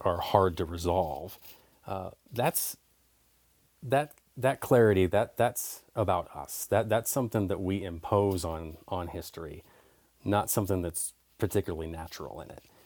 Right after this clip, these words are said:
And that was kind of one of those guiding ideas that I sort of accidentally became a believer in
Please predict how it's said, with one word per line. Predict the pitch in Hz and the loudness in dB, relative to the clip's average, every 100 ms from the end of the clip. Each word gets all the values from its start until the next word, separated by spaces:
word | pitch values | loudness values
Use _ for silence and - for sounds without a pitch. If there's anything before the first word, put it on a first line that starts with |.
| _ - | _ -4
And | 110 95 90 87 82 - _ _ | 0 2 0 -4 -8 -14 _ _
that | 123 117 131 | 2 4 6
was | 117 | 4
kind | - 101 | 6 4
of | 92 | 6
one | 95 | 4
of | 92 | 4
those | 87 | 2
guiding | 87 90 92 92 | 4 8 8 6
ideas | 85 82 87 87 82 82 | 2 -2 -2 -2 -4 -6
that | 82 82 | -8 -6
I | 87 | -4
sort | 85 104 92 | 0 2 2
of | 82 | 0
accidentally | 90 90 - 87 92 92 90 90 85 82 _ _ _ _ _ - _ - _ _ - | -2 -2 -2 0 2 4 4 2 -2 -8 _ _ _ _ _ -20 _ -20 _ _ 0
became | 98 101 95 | 2 4 4
a | 87 | 4
believer | 87 92 92 95 | 4 4 6 6
in | 92 92 95 | 6 4 0